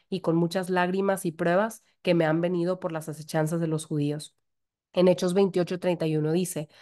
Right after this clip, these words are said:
"Pablo comparte las buenas nuevas de Jesucristo, predicando el reino de Dios y enseñando acerca,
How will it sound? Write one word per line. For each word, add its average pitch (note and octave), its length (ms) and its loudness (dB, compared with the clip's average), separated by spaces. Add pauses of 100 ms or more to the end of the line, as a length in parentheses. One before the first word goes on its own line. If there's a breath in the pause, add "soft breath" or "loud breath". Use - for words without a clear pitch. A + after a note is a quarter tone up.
(360 loud breath)
"Pablo A3 320 4
comparte F#3 400 0
las G3 160 0
buenas F3 240 0
nuevas F3+ 260 0
de F3+ 80 -10
Jesucristo, G3 720 -2
predicando E3 520 2
el E3+ 80 0
reino F3 260 0
de E3+ 80 -2
Dios E3 320 -2
y F3+ 120 -4
enseñando D3+ 440 -2
acerca, D#3 460 -4